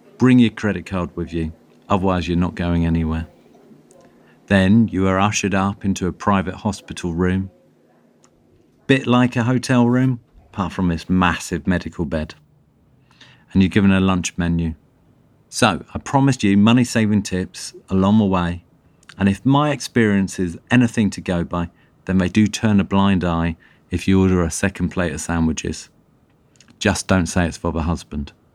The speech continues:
So there you go. And you wait. Usual procedure for anyone who'd been admitted into hospital follows. Blood test, confirmation of date of birth,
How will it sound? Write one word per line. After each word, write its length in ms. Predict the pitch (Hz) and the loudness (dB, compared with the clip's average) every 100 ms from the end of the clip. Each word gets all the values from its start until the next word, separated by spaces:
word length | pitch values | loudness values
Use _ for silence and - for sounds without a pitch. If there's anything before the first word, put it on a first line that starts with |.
| _ _ _ | _ _ _
So 160 | - | -6
there 160 | 98 104 | 0 2
you 140 | 90 | 0
go. 260 | 80 80 76 - _ _ _ _ _ _ _ _ _ _ _ _ _ - | -4 -8 -8 -12 _ _ _ _ _ _ _ _ _ _ _ _ _ -8
And 220 | - 107 98 | 2 2 2
you 100 | 90 | 0
wait. 300 | 80 76 - _ _ _ _ _ _ - - _ _ | -2 -6 -10 _ _ _ _ _ _ -20 -20 _ _
Usual 360 | 104 120 113 117 | 2 4 4 0
procedure 680 | - 107 - 113 101 110 107 _ _ _ _ _ | -2 -6 -2 -2 0 -4 -4 _ _ _ _ _
for 180 | - 104 | -2 2
anyone 360 | 104 104 98 101 | 4 4 4 2
who'd 120 | 87 | 0
been 200 | 104 98 | 2 2
admitted 380 | 92 101 - 90 | 4 2 0 0
into 280 | 98 87 95 | 0 0 -2
hospital 500 | 95 - - 104 90 | -4 -8 -4 -2 -2
follows. 720 | - 98 98 98 92 - - _ _ _ _ _ _ _ | -2 -2 0 0 -4 -10 -16 _ _ _ _ _ _ _
Blood 260 | 98 95 - | 0 0 -2
test, 720 | - 95 90 - - - - _ _ _ _ _ _ _ | -2 -2 -2 -6 -14 -16 -18 _ _ _ _ _ _ _
confirmation 720 | - 110 95 98 98 95 - 98 | -2 0 2 2 2 2 0 0
of 160 | 87 | 0
date 300 | - 98 90 | 0 0 0
of 80 | 87 | -6
birth, 680 | 92 92 92 92 90 - - | -4 -2 -2 -4 -8 -20 -20